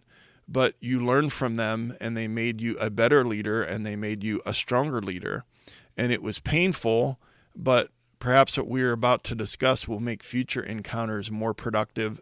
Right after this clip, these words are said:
and less painful and make you feel better prepared and more confident. So I think it's important to acknowledge the feelings that might be coming up for you,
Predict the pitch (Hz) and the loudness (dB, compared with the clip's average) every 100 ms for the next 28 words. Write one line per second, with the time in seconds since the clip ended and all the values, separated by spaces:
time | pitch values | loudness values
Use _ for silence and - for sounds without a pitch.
0 | - 110 104 104 120 117 - _ - _ | -10 -8 -6 2 2 2 -2 _ -20 _
1 | _ - 135 143 - 117 113 110 - 107 | _ -2 0 0 -2 0 0 0 -4 -6
2 | 107 107 - 117 - 123 101 104 113 123 | -6 -6 -6 -8 -4 -4 -2 0 2 2
3 | - - 110 107 110 - 110 104 104 95 | -2 -6 -2 -2 -2 -6 -8 -6 -4 -6
4 | - - 117 90 - - - - - - | -6 -6 -6 -6 -8 -12 -14 -18 -20 -20
5 | - - - 104 131 127 117 113 98 135 | -20 -8 -2 -2 0 -2 -2 -6 -2 -2
6 | 120 113 117 98 113 123 127 120 110 107 | -2 -4 -6 -4 0 4 4 2 -2 -6
7 | - 127 123 117 107 92 110 - 101 - | -2 -2 0 -4 -6 -4 -4 -4 -10 -8
8 | 113 120 131 - 127 127 127 | -6 -4 -4 -4 0 2 2